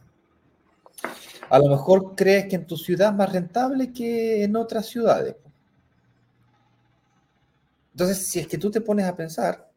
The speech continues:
quizás le estás metiendo el gusto, las ganas, el yo quiero.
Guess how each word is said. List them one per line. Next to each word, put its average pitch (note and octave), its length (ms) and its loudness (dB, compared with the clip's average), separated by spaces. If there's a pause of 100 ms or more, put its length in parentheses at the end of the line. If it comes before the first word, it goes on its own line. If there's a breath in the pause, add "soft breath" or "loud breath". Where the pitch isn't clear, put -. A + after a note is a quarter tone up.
(240)
quizás G3+ 380 0
le F3+ 80 -4
estás F3 200 -4
metiendo F3 500 -2
el C3+ 100 0
gusto, F#3 380 -4
las C#3+ 220 0
ganas, F3 300 -2
el C#3 140 0
yo C3 160 -2
quiero. A2 360 0